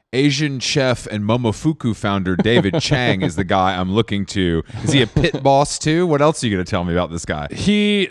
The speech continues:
Speaker 2: look, he's on the forefront of food innovation, and he always has been. That's one of the only things that I like about him. He has a very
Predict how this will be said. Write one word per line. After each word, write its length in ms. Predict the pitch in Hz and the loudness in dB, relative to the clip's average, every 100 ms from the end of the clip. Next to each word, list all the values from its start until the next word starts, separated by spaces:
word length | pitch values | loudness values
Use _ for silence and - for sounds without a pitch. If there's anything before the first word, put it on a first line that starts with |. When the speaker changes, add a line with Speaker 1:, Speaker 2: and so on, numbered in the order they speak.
| - | -2
Speaker 2:
look, 300 | 165 202 - | 4 6 4
he's 280 | 185 208 185 | 2 2 4
on 220 | 175 185 | 4 6
the 100 | 180 | 4
forefront 880 | - 175 185 190 - 165 151 156 139 | 4 4 6 6 2 2 4 2 4
of 200 | 143 131 | 2 2
food 400 | - 165 165 147 | 0 6 6 6
innovation, 800 | 147 147 131 135 135 151 143 127 | 2 2 2 2 2 -2 0 0
and 160 | 131 | 0
he 80 | 135 | 4
always 260 | 131 143 127 | 4 2 0
has 300 | 127 120 120 | 2 2 0
been. 240 | 117 123 | -2 0
That's 200 | 120 - | -2 -2
one 200 | 123 127 | -4 -2
of 180 | 123 107 | -4 -2
the 480 | 120 117 117 117 117 _ _ _ _ - | 0 2 2 0 -4 _ _ _ _ -6
only 260 | 135 147 135 | -2 0 -2
things 320 | 135 131 120 | -2 -2 0
that 100 | 120 | 2
I 100 | 123 | 2
like 220 | 117 117 | 0 -2
about 280 | 98 92 92 | -4 -4 -2
him. 240 | 95 98 | -4 -6
He 120 | 104 117 | -4 0
has 220 | 110 107 | 0 -2
a 60 | |
very 480 | 107 113 113 110 107 | -2 0 0 0 -4